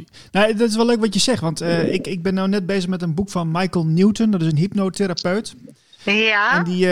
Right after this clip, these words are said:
Speaker 1: eh, die doet heel veel sessies van mensen, eh, een beetje in de gre-, regressieachtige hoek, hè. Dat gaat hij mee naar het moment van overlijden.
Speaker 2: Ja.
Speaker 1: En, eh, hij heeft dus heel veel cliënten gehad die, eh, die, ja, die vertelden dan ook over andere werelden.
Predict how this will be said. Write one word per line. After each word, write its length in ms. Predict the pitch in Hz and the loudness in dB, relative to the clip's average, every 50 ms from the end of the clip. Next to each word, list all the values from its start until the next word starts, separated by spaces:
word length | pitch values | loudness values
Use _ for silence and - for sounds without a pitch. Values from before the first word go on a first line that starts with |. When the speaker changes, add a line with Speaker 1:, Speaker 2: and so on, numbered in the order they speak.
| 175 | 4
Speaker 1:
eh, 80 | 170 170 | 2 2
die 180 | 170 170 165 165 | 0 -2 0 0
doet 140 | 185 196 | 2 4
heel 120 | 175 196 190 | 4 4 4
veel 140 | 196 190 160 | 2 0 -2
sessies 400 | - - 202 202 - - 185 - | 0 0 0 0 0 0 -2 -2
van 120 | 185 170 | -2 -2
mensen, 600 | 170 175 180 180 - - 175 165 160 160 156 135 | 0 0 0 0 0 2 2 2 2 2 0 -2
eh, 180 | 156 151 151 147 | -2 -2 -2 -2
een 220 | 147 147 151 151 | -2 -4 -6 -6
beetje 240 | 165 165 175 165 180 | -2 -2 -2 0 0
in 60 | 170 | -2
de 100 | 160 156 | -2 -2
gre-, 140 | 151 - 170 175 180 | -4 -6 -8 -2 0
regressieachtige 920 | 160 165 - - 175 175 - - 190 180 170 - - 180 - - 175 175 | 0 2 2 2 0 2 2 2 0 0 -2 -4 -6 -8 -6 -6 -4 0
hoek, 260 | 175 147 165 180 160 | 2 2 2 0 0
hè. 140 | - 156 165 | -4 -4 -4
Dat 160 | 185 202 170 | -4 -4 -4
gaat 200 | - - 180 170 | 0 0 0 0
hij 100 | - 175 | 0 -2
mee 180 | 160 165 170 170 | -2 0 0 0
naar 160 | 165 165 160 | 0 0 0
het 80 | 156 151 | 0 0
moment 280 | 160 160 165 165 - | 0 0 0 -2 -2
van 120 | - 170 160 | -4 -6 -4
overlijden. 540 | 156 160 139 151 151 147 156 175 214 247 - _ _ _ _ - - - - - - - - | -4 -2 -2 0 0 0 0 0 -2 -4 -8 _ _ _ _ -20 -20 -20 -20 -20 -20 -16 -2
Speaker 2:
Ja. 300 | - 220 226 226 226 214 | 2 4 4 4 4 4
Speaker 1:
En, 120 | 214 214 180 | 4 4 4
eh, 420 | 175 175 175 175 170 170 165 - | 4 4 2 2 0 0 -2 -4
hij 80 | 151 165 | -2 -2
heeft 140 | 185 208 - | -2 0 4
dus 80 | 190 | 4
heel 140 | 175 208 226 | 6 6 4
veel 200 | 202 208 190 185 | 4 0 -2 -2
cliënten 360 | - - 196 208 220 208 202 - | 0 0 2 2 2 0 0 0
gehad 220 | - 196 190 196 | 0 0 0 0
die, 260 | 190 185 190 185 190 | -2 -2 2 2 2
eh, 120 | 185 175 165 | 2 2 -2
die, 140 | 180 180 175 | -4 -6 -4
ja, 180 | 180 185 180 165 | -2 0 0 0
die 160 | 160 160 160 | 0 0 -2
vertelden 380 | - - - 214 214 202 190 190 | -2 -2 0 0 2 2 0 0
dan 100 | 170 180 | 0 -2
ook 120 | 190 - | -2 -2
over 360 | 185 185 165 151 165 170 170 - | -2 -2 0 0 -2 -2 -4 -4
andere 300 | - 226 226 220 202 170 | -4 -2 0 2 2 2
werelden. 480 | 147 160 151 151 151 151 151 196 240 | 2 2 2 2 0 -2 -2 -4 -6